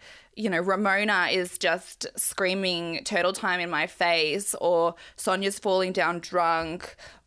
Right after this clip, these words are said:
or Bethany's calling Luann a slut, and it's bam, bam, bam, bam.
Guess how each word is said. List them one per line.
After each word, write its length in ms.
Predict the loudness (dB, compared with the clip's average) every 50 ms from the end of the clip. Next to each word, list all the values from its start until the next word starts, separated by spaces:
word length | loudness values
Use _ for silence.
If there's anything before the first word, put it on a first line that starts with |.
| -2
or 420 | 2 2 4 4 4 2 0 -2 -6 -10 -20 -20 -20 _ -2
Bethany's 440 | -2 -2 0 0 -2 -2 -2 -2 -2
calling 600 | -4 -2 0 2 2 4 4 2 0 0 -2 -4 -4 -2
Luann 380 | 0 2 2 4 4 2 2
a 40 | 0
slut, 840 | 0 0 0 0 0 2 2 4 4 4 2 0 -2 -4 -6 -6 -6 -14 -20 -12 -6
and 360 | -2 -2 -2 -2 -4 -6 -10 -12 _ _ -2
it's 440 | -2 -2 0 0 -2 -2 -2 -4 -4 _ _ _ _ -16
bam, 360 | -6 -2 0 2 2 0 0
bam, 240 | 0 0 0 0 0
bam, 280 | 0 0 2 0 0
bam. 760 | 0 0 2 2 4 2 2 2 0 0 -2 -4 -6 -8 -10